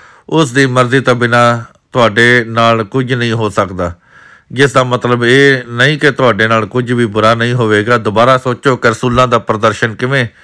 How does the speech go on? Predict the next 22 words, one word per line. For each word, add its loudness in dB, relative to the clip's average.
ਹੋ-, -16
ਕਿ -6
ਹੋਇਆ, 0
ਅਤੇ 2
ਇਸ -4
ਗੱਲ 0
'ਤੇ -2
ਵਿਚਾਰ 0
ਕਰੋ -2
ਕਿ -2
ਡੀ -4
ਏ 2
ਕਾਰਸਨ 0
ਇਸ -8
ਬਿੰਦੂ -2
'ਤੇ -2
ਕੀ -2
ਕਹਿੰਦਾ 0
ਹੈ। -4
ਉਹ -8
ਕਹਿੰਦਾ 0
ਹੈ, -2